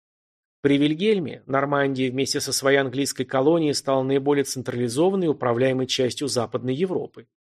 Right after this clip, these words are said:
Соответственно, на четыре долгих столетия Англия оказалась повенчана с континентальной Европой,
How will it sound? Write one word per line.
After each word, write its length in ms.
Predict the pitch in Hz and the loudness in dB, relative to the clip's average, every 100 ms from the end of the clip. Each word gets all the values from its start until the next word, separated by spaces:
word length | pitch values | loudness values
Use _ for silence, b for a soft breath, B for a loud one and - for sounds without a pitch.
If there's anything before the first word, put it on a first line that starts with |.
| _ _ _ | _ _ _
Соответственно, 840 | - 151 147 190 254 - - 143 - | -4 0 0 0 -2 -2 -8 -10 -12
на 140 | 147 180 | -2 0
четыре 280 | - 247 226 | 2 0 2
долгих 360 | 220 208 190 | 4 4 2
столетия 560 | - 185 202 254 247 160 | -2 0 0 0 0 2
Англия 340 | 190 185 180 | 2 0 0
оказалась 480 | 170 170 160 190 170 | 0 0 2 2 2
повенчана 640 | - 151 165 208 185 165 | 0 0 2 0 -2 -4
с 80 | 156 | -6
континентальной 800 | - 156 170 170 165 175 170 170 | -4 -6 -4 -6 -2 0 0 -2
Европой, 640 | 165 180 170 - 131 131 | -2 0 0 -2 -6 -12